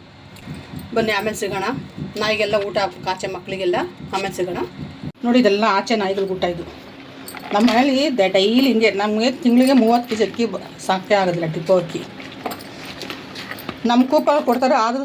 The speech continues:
ಸಾಕಾಗಲ್ಲ ನನಗೆ, ಬೇರೆ ಹತ್ರ ತೊಗೊತೀನಿ. ಆಚೆ ಎಂಟು ನಾಯಿ ಇದ್ದಾವೆ, ಅವ್ರಿಗಿಷ್ಟು ಅನ್ನನೂ ಸಾಕಾಗಲ್ಲ ಪಾಪ ಒಂದೊಂದ್ಸಲ. ಮನುಷ್ಯರಿಗಿಟ್ಟರೆ ಏನು ಪ್ರಯೋಜನ ಹೇಳಿ, ತಿನ್ನೋವರೆಗೂ. ಆಮೇಲೆ "ನೀನು ಏನಿಟ್ಟೆ, ಏನು ಮಾಡಿದೆ?" ಅಂತಾರೆ. ಅದಕ್ಕೆ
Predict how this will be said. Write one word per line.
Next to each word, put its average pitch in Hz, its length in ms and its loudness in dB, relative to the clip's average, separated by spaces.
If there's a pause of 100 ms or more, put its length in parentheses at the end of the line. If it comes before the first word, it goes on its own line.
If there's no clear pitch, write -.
ಸಾಕಾಗಲ್ಲ 196 300 -2
ನನಗೆ, 180 220 -10
ಬೇರೆ 214 200 2
ಹತ್ರ 220 260 0
ತೊಗೊತೀನಿ. 180 340 -4 (840)
ಆಚೆ 220 200 2 (100)
ಎಂಟು 190 260 -8
ನಾಯಿ 185 180 0
ಇದ್ದಾವೆ, 170 220 -6 (1160)
ಅವ್ರಿಗಿಷ್ಟು 202 440 0
ಅನ್ನನೂ 214 320 0
ಸಾಕಾಗಲ್ಲ 190 460 0
ಪಾಪ 160 140 0 (300)
ಒಂದೊಂದ್ಸಲ. 180 380 0 (1400)
ಮನುಷ್ಯರಿಗಿಟ್ಟರೆ 254 680 4 (240)
ಏನು 247 180 6
ಪ್ರಯೋಜನ 208 300 2
ಹೇಳಿ, 196 120 0 (120)
ತಿನ್ನೋವರೆಗೂ. 220 500 4 (1040)
ಆಮೇಲೆ 226 200 2
"ನೀನು 233 200 2
ಏನಿಟ್ಟೆ, 247 360 4 (420)
ಏನು 240 180 2
ಮಾಡಿದೆ?" 214 240 -2
ಅಂತಾರೆ. 196 240 -4
ಅದಕ್ಕೆ 190 240 -8